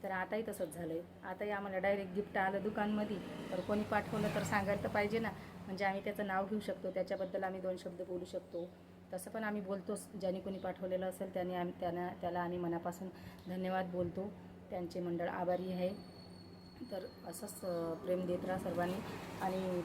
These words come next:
तुम्ही म्हणता काय बडबडच करते काय हो माय, पहिले गे-, काय गिफ्ट पाठवलं ते तर दाखव. तर हे बघा, हे आलेलं आहे पार्सल. तर याच्यामध्ये काय आहे ते तर मी अजून, अ, उघडूनसुद्धा पाहिलेलं नाही आहे, फक्त तसंच्या तसंच आहे.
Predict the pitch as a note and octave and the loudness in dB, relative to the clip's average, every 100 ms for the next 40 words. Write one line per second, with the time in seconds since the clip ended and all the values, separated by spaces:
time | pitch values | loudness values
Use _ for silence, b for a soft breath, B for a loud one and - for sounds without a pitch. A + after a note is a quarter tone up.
0 | F#3 G3 F#3+ F3+ F#3+ F#3 F3+ E3+ F3+ F3+ | 0 0 0 2 2 4 4 6 4 4
1 | F#3+ F3 F3 F3+ F3+ F3+ G3 F3+ F3 F3+ | 0 2 2 4 4 4 2 2 2 2
2 | F3+ B B B F3+ F#3+ F3 E3+ F3 E3+ | 0 B B B -4 2 4 4 2 0
3 | F#3 F#3 F3 - - F3 F#3+ F#3 F3+ F3 | 2 2 0 -4 -2 -2 0 -2 0 -2
4 | F#3 F3 F3 G#3 G#3 - - - - - | 0 -2 -2 -4 -4 -6 -6 -6 -6 -6
5 | - - - F#3+ F#3+ F#3 E3+ D#3 - - | -6 -4 0 0 2 2 2 2 0 -4
6 | - - - - - - - - - - | -6 -6 -4 -6 -6 -6 -8 -8 -10 -10
7 | - - - F#3+ F#3 E3+ F3 F3+ F3+ F#3+ | -10 -12 -8 -2 0 2 2 2 0 -2
8 | G3+ F#3 F3 - D3+ - - - - - | 0 0 0 -4 -8 -10 -14 -14 -16 -18
9 | - - F#3 F3+ F3 F#3+ F3+ F3+ F3+ F3+ | -18 -8 0 0 0 -4 -2 0 2 0
10 | F#3 F#3 F#3 F3 F#3 F#3 F#3 F3 F3+ C4 | 2 0 0 0 0 2 2 2 2 0
11 | - - - - - F3+ E3+ E3+ E3+ F3+ | 0 -10 -12 -12 -8 0 2 4 2 2
12 | F#3 F#3+ F3+ E3+ F3+ F3+ F3 F3+ F#3 F3 | 0 0 -2 0 0 2 2 2 2 2
13 | D#3+ D#3 E3+ - - - - F3+ - F3+ | 2 2 -2 -8 -12 -12 -10 -10 -8 -4
14 | F3+ F#3+ - F#3+ F#3+ - F#3+ F#3 F3+ | -4 -6 -8 -4 -4 -4 -4 -4 -4